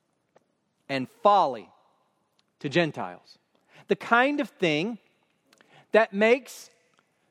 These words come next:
people mock, laugh, despise one over. That's what happens to Paul at Athens. He is laughed at. This, who is this goofy guy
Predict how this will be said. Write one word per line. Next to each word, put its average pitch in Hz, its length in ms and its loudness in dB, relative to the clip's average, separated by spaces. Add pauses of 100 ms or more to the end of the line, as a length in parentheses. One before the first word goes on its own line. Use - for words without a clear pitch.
(120)
people 233 480 2
mock, 214 540 2 (720)
laugh, 226 720 0 (1400)
despise 202 880 2
one 143 500 -2
over. 113 420 -8 (240)
That's 196 220 2
what 202 160 0
happens 196 380 0
to 226 80 -6
Paul 262 400 4
at 202 120 0
Athens. 123 920 -4 (520)
He 240 160 2
is 214 120 2
laughed 254 500 4
at. 165 300 2
This, 311 300 0 (480)
who 381 180 6
is 294 220 -2
this 269 220 2
goofy 202 440 0
guy 151 460 2